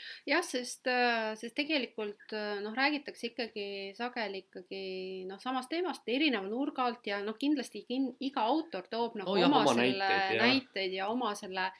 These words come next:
Speaker 1: refereeringu, äh, sellest. Aga,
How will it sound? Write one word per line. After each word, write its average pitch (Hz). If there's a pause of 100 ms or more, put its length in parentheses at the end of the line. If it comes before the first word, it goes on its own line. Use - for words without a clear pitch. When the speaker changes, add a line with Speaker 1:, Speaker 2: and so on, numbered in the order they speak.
(240)
Speaker 1:
refereeringu, 220 (220)
äh, 185
sellest. 190 (360)
Aga, 190